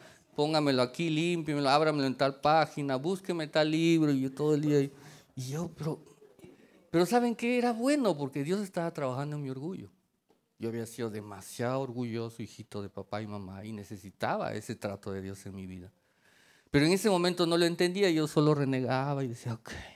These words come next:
ok, por la necesidad". Llegaba a fin de mes, me daban un cheque, vamos a decir, de cien, y los abogados ganaban mil. Entonces yo miraba, eso yo podría ganar,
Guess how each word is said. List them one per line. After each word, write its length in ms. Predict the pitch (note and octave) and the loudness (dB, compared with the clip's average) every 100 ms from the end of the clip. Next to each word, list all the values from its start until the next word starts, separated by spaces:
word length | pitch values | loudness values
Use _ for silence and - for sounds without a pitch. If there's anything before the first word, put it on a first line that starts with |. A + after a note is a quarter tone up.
| _ | _
ok, 180 | - B2 | -18 -4
por 140 | D3 | 0
la 80 | C3+ | 2
necesidad". 640 | B2 A#2+ A2+ A#2 A2+ A#2 | 2 0 -2 -2 -2 -2
Llegaba 300 | A#2 C#3+ E3+ | 2 4 6
a 60 | F3+ | 4
fin 180 | F3+ F#3 | 4 2
de 100 | F3 | 4
mes, 220 | F#3+ F3 | 4 4
me 100 | D3+ | 6
daban 220 | D3+ D#3+ | 6 6
un 120 | D#3+ | 4
cheque, 440 | D3+ - D#3 D#3 D3 - - _ _ _ _ - | 2 2 2 0 -4 -10 -20 _ _ _ _ -2
vamos 280 | C3+ C3+ | 2 4
a 20 | B2+ | 4
decir, 240 | A#2 C#3+ | 4 2
de 140 | C3 | 2
cien, 480 | B2 D#3+ D#3+ F#3 B3+ - _ _ | 2 4 4 4 -2 -10 _ _
y 60 | B2+ | 0
los 180 | A#2 B2 | 2 4
abogados 320 | A#2 B2+ B2+ | 6 6 6
ganaban 580 | A#2+ A#2 A#2+ B2 A#2 G#2+ _ _ _ _ _ _ | 2 0 0 0 -2 -6 _ _ _ _ _ _
mil. 500 | A2+ B2 A#2 G2 F#2 _ - | 2 4 2 0 -8 _ -20
Entonces 320 | G#2+ A2 A2 | -14 -8 -2
yo 140 | A2+ | 0
miraba, 480 | A#2 A2 A2 A2+ G#2 _ _ _ _ _ - | 2 2 0 -4 -12 _ _ _ _ _ -20
eso 280 | - - | -18 -12
yo 140 | D3 D3+ | -10 -4
podría 380 | D#3 C#3+ D3+ D3+ | -2 0 -2 -4
ganar, 420 | D3 D3 E3 | -6 -8 -10